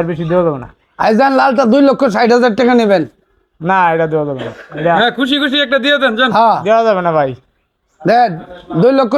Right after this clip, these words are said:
Speaker 2: ষাট।
Speaker 1: দেওয়া যাবে না, দেয়ালে বলতে
Speaker 3: আপনি
Speaker 1: হবে।
Speaker 3: লাস্ট কত হলে তাহলে বিক্রি করতেছেন?
Speaker 2: আপনি কি
Speaker 1: লাস্ট
Speaker 2: দাম হলে ছাড়বেন, ভালো করে বলেন।
Speaker 1: তিন লক্ষ টাকা হলে ছেড়ে দিব।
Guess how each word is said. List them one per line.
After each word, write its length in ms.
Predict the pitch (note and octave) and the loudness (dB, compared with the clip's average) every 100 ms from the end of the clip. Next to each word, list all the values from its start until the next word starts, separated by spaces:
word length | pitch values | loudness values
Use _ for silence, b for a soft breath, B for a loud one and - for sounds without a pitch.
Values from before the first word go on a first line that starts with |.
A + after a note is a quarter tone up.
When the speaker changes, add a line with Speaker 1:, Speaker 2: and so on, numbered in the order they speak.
| A#3 | 0
Speaker 2:
ষাট। 260 | B3 A#3+ D3 - - _ _ _ _ D#3 | 0 0 -4 -14 -20 _ _ _ _ -4
Speaker 1:
দেওয়া 240 | F3 A3 A3 | 0 0 0
যাবে 140 | G3 | -2
না, 40 | F#3+ F3+ | -2 0
দেয়ালে 280 | A3 G#3+ G#3 | 2 2 2
বলতে 180 | G3+ G3 | 0 0
Speaker 3:
আপনি 240 | G3+ A#3 C4+ | 0 2 2
Speaker 1:
হবে। 80 | A#3 | 2
Speaker 3:
লাস্ট 180 | B3+ C4 | 0 -2
কত 100 | C#4 C#4 | -2 0
হলে 120 | C#4 C#4 | 0 0
তাহলে 140 | C4+ B3+ | 0 -2
বিক্রি 160 | B3+ C4+ | -2 -2
করতেছেন? 440 | A3+ C4 A3 G3+ C3+ - _ _ _ _ _ _ _ _ _ - | -2 -2 0 -2 -4 -16 _ _ _ _ _ _ _ _ _ -4
Speaker 2:
আপনি 180 | F3 A#3 | 0 2
কি 180 | B3 D#3+ | 0 0
Speaker 1:
লাস্ট 180 | B3+ C4 | 0 2
Speaker 2:
দাম 120 | D4+ D#4 | 2 2
হলে 120 | D#4+ D4 | 0 0
ছাড়বেন, 340 | A#3+ D4+ C#4 B3+ B3 | 0 0 2 2 2
ভালো 140 | C#4 C#4 | 2 2
করে 140 | C#4 C#4+ | 2 2
বলেন। 240 | C#4 G#3 C3 _ _ _ _ - | 2 0 -4 _ _ _ _ -2
Speaker 1:
তিন 120 | D4 C#4 | 2 2
লক্ষ 140 | C#4 - | 0 0
টাকা 120 | C#4+ C4+ | 2 2
হলে 120 | B3 | 0
ছেড়ে 160 | A3 A3 | -2 -4
দিব। 120 | G3 | -4